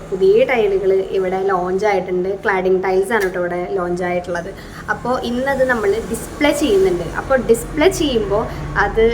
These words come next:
എങ്ങനത്തെ tile-ുകളാണ് വന്നിരിക്കുന്നത് എന്നുള്ളതും ആ ഡിസ്പ്ലേയിൽ വെച്ചിട്ടുള്ള മോഡൽസും കാര്യങ്ങളൊക്കെ നിങ്ങൾക്ക് ഇന്ന് കാണിച്ചു തരാൻ വേണ്ടി പോവാണ്. പിന്നെ, ഉം, എല്ലാവരും വീട്ടിലെ സുഖമായിട്ടിരിക്കണമെന്ന് ഞാൻ വിചാരിക്കണു. ആ, എൻ്റെ വീഡിയോസൊക്കെ നിങ്ങൾക്ക് ഇഷ്ടപ്പെടുന്നുണ്ട് എന്നാണ് ഞാൻ വിചാരിക്കണത്.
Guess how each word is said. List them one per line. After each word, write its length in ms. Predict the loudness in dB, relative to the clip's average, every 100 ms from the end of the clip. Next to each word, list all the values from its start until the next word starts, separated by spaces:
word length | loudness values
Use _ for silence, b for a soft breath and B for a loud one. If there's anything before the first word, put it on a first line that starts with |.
| 0 -4
എങ്ങനത്തെ 440 | 0 0 0 0
tile-ുകളാണ് 580 | 0 2 2 0 0 0
വന്നിരിക്കുന്നത് 560 | 2 2 2 -2 -2
എന്നുള്ളതും 480 | 0 0 0 -2 -2
ആ 40 | 0
ഡിസ്പ്ലേയിൽ 560 | 0 0 -4 -2 2
വെച്ചിട്ടുള്ള 580 | 4 4 0 -4 2 2
മോഡൽസും 680 | 2 -2 -2 0 0 -2 -4
കാര്യങ്ങളൊക്കെ 500 | -4 -4 -4 -4 -2
നിങ്ങൾക്ക് 340 | -2 -2 -2
ഇന്ന് 140 | -2 -2
കാണിച്ചു 440 | -2 -4 -6 -4
തരാൻ 180 | -2 -2
വേണ്ടി 160 | -4
പോവാണ്. 760 | -6 -6 -4 -4 -4 -8 -10 B B -2
പിന്നെ, 260 | 0 0
ഉം, 360 | -2 -2 -2 -2
എല്ലാവരും 520 | 2 2 2 0 -2 0
വീട്ടിലെ 340 | 0 2 0
സുഖമായിട്ടിരിക്കണമെന്ന് 680 | -2 -2 0 -2 -2 -2 0
ഞാൻ 100 | 0
വിചാരിക്കണു. 600 | 0 0 -2 -2 -2 -2
ആ, 240 | -4 -4 -2
എൻ്റെ 220 | -2 -2
വീഡിയോസൊക്കെ 540 | 2 2 2 0 0
നിങ്ങൾക്ക് 220 | 0 -2
ഇഷ്ടപ്പെടുന്നുണ്ട് 680 | -6 -8 -6 -4 -2 -2 0
എന്നാണ് 280 | 0 0 -2
ഞാൻ 200 | -2 -2
വിചാരിക്കണത്. 720 | -2 -2 -2 -2 -4 -2 -2